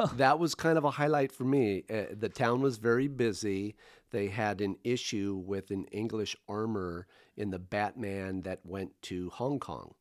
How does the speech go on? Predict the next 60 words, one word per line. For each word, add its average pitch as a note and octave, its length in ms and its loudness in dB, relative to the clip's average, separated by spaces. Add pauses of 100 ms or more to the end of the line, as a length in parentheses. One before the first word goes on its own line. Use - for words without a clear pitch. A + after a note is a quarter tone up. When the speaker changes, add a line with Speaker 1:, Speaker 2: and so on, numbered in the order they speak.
(240)
Speaker 1:
Oh, C#3 240 2
yeah. D3+ 60 2
Speaker 2:
So A2+ 480 4
a A2 120 0
friend B2+ 220 0
of C3 60 4
mine B2 220 4
was A2+ 180 2
the A2+ 80 -4
prop A2 260 0
master G#2 360 -4
on G2 120 -2
the F2 100 -4
show, G2+ 420 -2
and F#2 80 -6
I F#2+ 80 -6
knew G#2 180 0
some A#2+ 180 -4
of A#2+ 60 -2
the A#2 60 -4
producers, G2 760 -4
and G2 140 -6
they F#2 80 -4
hired A2 420 -2
me A2 200 -2
to - 120 -12
do F#2+ 300 -4
the F2 280 -10 (280)
Hong C3+ 260 0
Kong G2 320 -2
portion F#2 420 -6
as E2+ 200 -10
the F#2 180 -10
armor. G#2 460 -4 (100)
Speaker 1:
Yeah. B2 280 0 (360)
Speaker 2:
And A#2 220 0
I A2 80 -2
got G#2 160 -2
to A2+ 80 -8
go C3+ 100 0
to C#3 60 0
Hong A#2 260 0
Kong G#2 160 0 (160)
Speaker 1:
Awesome. C3+ 220 0 (100)
Speaker 2:
and A#2 80 2
work A#2+ 160 0
Speaker 1:
<laughs> - 0 -
Speaker 2:
on A2+ 140 0
a F#2+ 40 -2
Batman G2 600 -2
project. E2+ 500 0
Speaker 1:
That's G3+ 220 0
amazing. E3+ 560 -6
Speaker 2:
And C3+ 160 4
it C3+ 80 2
was C#3 200 2
pretty E3+ 380 -4
cool D#3 220 0
just A2+ 340 -2
being A#2 300 0